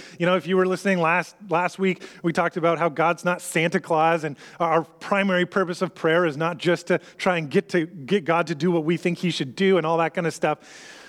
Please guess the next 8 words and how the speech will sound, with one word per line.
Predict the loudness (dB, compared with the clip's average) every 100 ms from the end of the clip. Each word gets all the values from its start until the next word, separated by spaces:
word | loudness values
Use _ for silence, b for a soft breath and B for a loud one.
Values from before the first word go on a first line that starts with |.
| B B B
But | 2 2 0 -10 _ _ _ -16 -6 0
within | 0 2 0
a |
second | 0 -2 0 -4
or |
two, | 0 2
I | 2
realized, | 2 2 2 0 -4